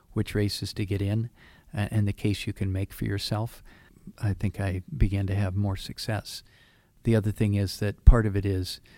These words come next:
especially running statewide, you have to, you have to get known.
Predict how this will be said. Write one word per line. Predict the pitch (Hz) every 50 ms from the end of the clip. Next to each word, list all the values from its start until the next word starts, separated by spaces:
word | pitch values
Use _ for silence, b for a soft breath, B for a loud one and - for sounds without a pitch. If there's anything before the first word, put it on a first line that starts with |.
| B B
especially | - - - 127 120 - - 110
running | 101 107 101 101
statewide, | 95 - - - 98 101 - 113 107 104 98 95 95 95 95 - b b b b b b -
you | 123 113 107
have | 110 101 - -
to, | - 104
you | 95 101 - - -
have | 123 113 -
to | 110
get | 95 110 - -
known. | 104 104 101 92 92 90 90 98